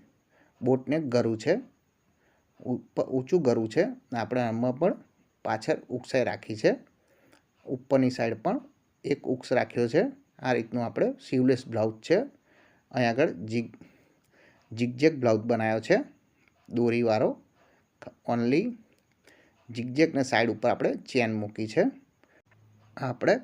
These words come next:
કચ્છી વર્કના બુટ્ટા લઈને, કચ્છી વર્કની લેસ લઈને આ રીતનું એક્સ્ટ્રા ઓર્ડિનરી બ્લાઉઝ બનાવ્યો છે આ રીતે. અને પાછળની સાઈડ, બેક સાઈડ આપણે વચ્ચે આ રીતે લેસ મારી છે. અને બોટનેક ગરું છે, હાઈ નેક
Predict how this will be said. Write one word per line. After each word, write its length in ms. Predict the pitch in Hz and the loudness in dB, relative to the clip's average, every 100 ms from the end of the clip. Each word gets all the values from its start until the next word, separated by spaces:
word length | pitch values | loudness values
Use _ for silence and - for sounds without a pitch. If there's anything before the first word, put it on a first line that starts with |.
| - | -4
કચ્છી 300 | 131 - 127 | -6 0 4
વર્કના 480 | 127 117 - 190 233 | 4 2 -2 -4 -2
બુટ્ટા 380 | 143 131 - 147 | -2 -2 4 4
લઈને, 380 | 147 135 123 135 | 6 2 0 -2
કચ્છી 340 | - 110 - | -4 -6 0
વર્કની 320 | 127 117 131 127 | 0 0 0 0
લેસ 380 | 123 139 - | 2 2 0
લઈને 320 | 123 110 156 277 _ _ _ _ - | -4 -2 -4 -6 _ _ _ _ -4
આ 100 | 123 | 0
રીતનું 460 | 120 110 131 269 - _ _ _ _ - | 0 -2 -2 -4 -6 _ _ _ _ -8
એક્સ્ટ્રા 400 | 120 - - 143 | -8 -8 -2 0
ઓર્ડિનરી 480 | 135 120 127 123 135 | 2 2 2 0 -2
બ્લાઉઝ 320 | 113 127 175 | 0 2 2
બનાવ્યો 400 | 147 123 113 113 | 2 -2 -2 -4
છે 260 | - 175 - _ _ - | -2 -2 -2 _ _ -6
આ 100 | 127 | -2
રીતે. 300 | 113 107 180 269 - _ _ _ _ _ _ _ _ _ _ _ | -2 0 -2 -4 -8 _ _ _ _ _ _ _ _ _ _ _
અને 160 | - 117 | -12 -2
પાછળની 500 | 127 120 - 120 110 | 0 0 0 -4 -2
સાઈડ, 260 | 110 156 | -2 -2
બેક 260 | 127 117 - | -2 -4 -2
સાઈડ 200 | 139 139 | -2 -2
આપણે 280 | 113 139 151 | -2 -6 -4
વચ્ચે 440 | 131 110 - 123 | -4 -6 -4 0
આ 80 | 117 | 0
રીતે 300 | 110 - 160 | -2 -4 0
લેસ 320 | 127 135 - | 2 0 -2
મારી 260 | 110 107 110 | -4 -4 -4
છે. 160 | 143 | -2
અને 840 | 220 262 _ _ _ _ _ - 123 | -2 -6 _ _ _ _ _ -6 -4
બોટનેક 500 | 120 120 120 143 131 | 0 0 0 -2 0
ગરું 320 | 117 120 117 | 0 0 0
છે, 180 | 160 214 - | 0 0 -6
હાઈ 220 | - 117 | -2 -2
નેક 300 | 113 147 - | 0 -4 -6